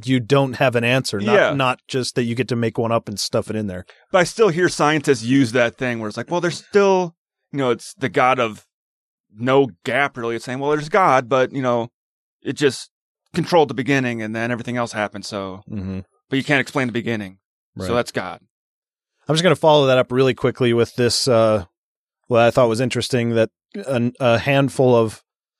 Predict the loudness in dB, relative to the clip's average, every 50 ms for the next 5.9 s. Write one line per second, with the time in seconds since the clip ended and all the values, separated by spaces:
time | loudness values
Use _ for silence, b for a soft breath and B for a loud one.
0 | _ _ _ 2 2 2 2 -2 0 0 2 2 2 0 0 -2 -2 -2 -6 -4
1 | 0 2 2 2 2 -2 -4 -4 0 2 2 2 2 2 2 0 -2 -4 -4 -4
2 | -4 -2 -2 -2 -2 -4 -4 -4 -4 -4 -4 -4 -6 -8 -10 -8 -6 -4 -2 -2
3 | -2 -2 -2 -6 -6 -4 -2 -2 -2 -2 -2 -4 -6 -6 -4 -2 -2 0 -2 -4
4 | -6 _ _ _ _ -12 -10 -8 -6 -4 -2 -2 2 2 2 2 2 2 2 2
5 | 4 4 4 4 4 2 0 -4 -6 -10 -12 -6 -4 -4 -4 -4 -6 -14